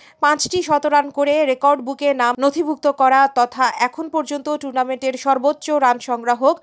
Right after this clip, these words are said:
রোহিত শর্মার সঙ্গে কে এল রাহুলের ওপেনিং জুটি সফল। চোটের কারণে ভারতীয় দলের এক নম্বর ওপেনার শিখর ধাওয়ান ছিটকে যাওয়ায় তার শূন্যস্থান যথাযথভাবে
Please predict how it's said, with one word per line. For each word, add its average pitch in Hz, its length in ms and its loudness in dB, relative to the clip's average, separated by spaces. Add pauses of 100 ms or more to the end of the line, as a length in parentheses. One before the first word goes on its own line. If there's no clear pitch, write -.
(300)
রোহিত 294 280 0
শর্মার 285 360 -2
সঙ্গে 269 480 -4
কে 285 240 -4
এল 262 300 -2
রাহুলের 262 440 0 (140)
ওপেনিং 285 420 -6
জুটি 247 300 -10
সফল। 220 460 -2 (360)
চোটের 277 360 0
কারণে 254 460 0
ভারতীয় 277 500 -2
দলের 285 320 0 (120)
এক 262 220 0
নম্বর 285 380 -2
ওপেনার 277 420 -4
শিখর 277 380 -6
ধাওয়ান 254 400 0 (320)
ছিটকে 339 400 -2
যাওয়ায় 240 420 2
তার 262 220 2
শূন্যস্থান 294 680 -6
যথাযথভাবে 277 960 -2